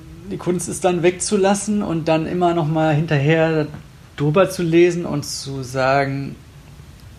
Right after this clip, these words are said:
haben wir jetzt denn auch wirklich, sagen wir mal, den Kern getroffen und, äh, entsteht auch nicht, was entsteht für ein Eindruck jetzt irgendwie da bei den, äh,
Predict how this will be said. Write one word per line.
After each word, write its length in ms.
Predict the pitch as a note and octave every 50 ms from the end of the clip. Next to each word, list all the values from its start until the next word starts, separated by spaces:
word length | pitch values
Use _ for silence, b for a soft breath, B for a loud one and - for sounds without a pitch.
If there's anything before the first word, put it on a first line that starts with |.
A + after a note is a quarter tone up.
| - - - - - -
haben 300 | - A#2+ C3 D3 D#3 D#3
wir 100 | D#3 D#3
jetzt 280 | D3+ C#3+ C#3 - - -
denn 180 | C#3 C3+ C3+ -
auch 240 | - B2 A#2+ -
wirklich, 520 | B2+ C3 C#3 C#3 - C#3 C#3+ C3 - - - - - - - - - - - - - -
sagen 200 | A#2+ B2 B2+ B2
wir 40 | B2
mal, 100 | B2 A#2+
den 240 | A2+ A#2+ A#2 A2+ A2
Kern 440 | - - C3 B2+ C3 C3 C3 B2+ A#2+
getroffen 600 | A#2 A#2+ - - - C#3 D#3 D#3 - - E3+ E3
und, 340 | - - C3+ B2+ B2+ B2+ - B B B B B B B B B B B - -
äh, 320 | C3+ C3+ C3+ C3+ C3+ C3+ C#3+
entsteht 400 | - B2+ A#2 - - C#3+ C#3 C3+
auch 100 | C3 A#2
nicht, 300 | B2 B2+ - - - -
was 240 | C3+ C3+ - - -
entsteht 320 | D3+ - - - C#3 B2
für 100 | - -
ein 80 | C3 B2+
Eindruck 640 | - B2+ C3 C#3+ D#3 E3+ E3+ D#3+ E3 F3+ F#3 F3+ - F3+
jetzt 180 | E3 D3+ -
irgendwie 320 | - D#3 D#3+ D#3 D#3 E3 D#3
da 380 | D3 D3+ D3+ D3+ D#3 D#3+ E3
bei 200 | D#3+ D#3+ D#3+ D3+ D3+
den, 340 | D3+ D3+ D3+ D3+ D3+ D#3 D3+
äh, 400 | - C#3+ C#3+ C#3+ C#3+ C#3+ D3